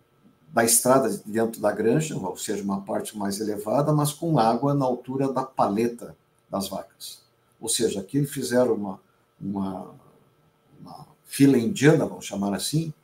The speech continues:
né? Com a ajuda de cachorros e tal, o gado conhece o leito que estava pisando, né? Em algumas partes até nadavam, né?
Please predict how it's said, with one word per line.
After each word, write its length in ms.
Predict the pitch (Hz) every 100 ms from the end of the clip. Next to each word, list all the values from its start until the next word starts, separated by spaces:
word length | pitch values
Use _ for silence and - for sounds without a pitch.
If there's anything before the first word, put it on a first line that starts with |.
| _ _
né? 220 | - 208 233 _ _ -
Com 80 | 110
a 60 |
ajuda 360 | 104 123 123 104
de 120 | -
cachorros 800 | - 90 - 127 151 147 - -
e 100 | -
tal, 340 | 110 131 151 113
o 40 |
gado 380 | 101 110 110 -
conhece 760 | - 107 107 123 127 - - - _ _ _
o 240 | 98 98 95
leito 340 | 101 113 117
que 80 | 147
estava 300 | - 101 98
pisando, 580 | 101 123 117 131 165 - _ -
né? 220 | 90 117
Em 40 | 120
algumas 380 | 104 113 101
partes 340 | - 107 101 -
até 200 | - 107
nadavam, 720 | 107 107 107 117 131 151 165 - _ _ _ -
né? 240 | 95 113